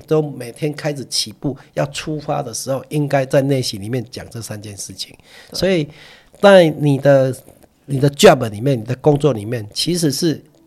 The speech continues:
Speaker 1: 你的舞台既然是在这个公共事务里面，我们就认真做。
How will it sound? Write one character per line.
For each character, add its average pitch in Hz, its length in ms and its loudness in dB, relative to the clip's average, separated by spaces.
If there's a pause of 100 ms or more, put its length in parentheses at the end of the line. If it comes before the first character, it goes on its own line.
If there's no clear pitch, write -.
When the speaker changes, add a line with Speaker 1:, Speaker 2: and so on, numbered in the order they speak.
(140)
Speaker 1:
你 160 100 -4
的 180 140 2
舞 165 160 0
台 165 240 2
既 214 140 0
然 156 200 8
是 165 140 0
在 151 240 6
这 156 180 2
个 139 160 -2
公 147 220 2
共 139 180 -2
事 135 220 -2
务 127 100 0
里 107 120 -6
面， 120 180 -4 (340)
我 110 140 -6
们 113 120 -6
就 135 160 0
认 127 240 2
真 113 220 -6
做。 104 200 -6